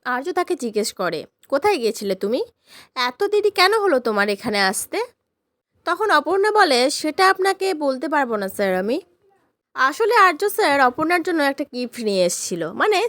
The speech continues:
সারপ্রাইজ গিফট যেটা বলে।" তখন অপর্ণা দেরি করে আসার জন্য আর্য স্যার বলে, "আমারই ভুল হয়েছে এই গিফটটা নিয়ে আসা।" এই বলে সাথে সাথে আর্য স্যার গিফটটা ছুঁড়ে মেরে পুরো ভেঙে ফেলে,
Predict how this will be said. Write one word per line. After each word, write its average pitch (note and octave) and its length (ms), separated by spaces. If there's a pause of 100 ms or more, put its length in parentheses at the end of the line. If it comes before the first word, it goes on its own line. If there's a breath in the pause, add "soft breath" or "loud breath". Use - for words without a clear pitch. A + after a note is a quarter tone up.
(100)
সারপ্রাইজ C4+ 720
গিফট F#3+ 240
যেটা E3+ 220
বলে।" D3+ 300 (340)
তখন C#4 420 (800 loud breath)
অপর্ণা D#4+ 500
দেরি D#4 260
করে G#4 220
আসার G4 400
জন্য C#4+ 260
আর্য B3 360
স্যার F4+ 180
বলে, D4 380
"আমারই D4+ 460
ভুল B3 280
হয়েছে G#3+ 340
এই F#3+ 80
গিফটটা G3+ 460
নিয়ে F3+ 200
আসা।" D#3+ 300 (600 loud breath)
এই F#4 220
বলে E4 220
সাথে D#4+ 260
সাথে G4+ 220
আর্য C#4+ 280
স্যার C#4+ 220
গিফটটা D4 380 (100)
ছুঁড়ে D#4 600
মেরে C#4+ 320
পুরো C#4+ 280
ভেঙে G#3 300
ফেলে, F3+ 340